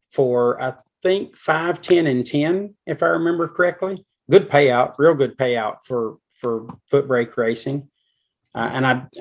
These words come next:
I think it said foot brake, but I don't know if it was foot brake or no box. But either way, um, you know, opening up the doors for, for more people to, to come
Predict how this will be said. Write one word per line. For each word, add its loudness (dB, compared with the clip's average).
I 4
think 6
it 4
said 2
foot 6
brake, 0
but 0
I 2
don't -2
know -2
if -6
it -4
was -12
foot -2
brake -4
or -4
no 0
box. -4
But 0
either 4
way, 4
um, -10
you -8
know, -12
opening 6
up 6
the -2
doors 4
for, -10
for -2
more 0
people 0
to, -6
to -4
come -4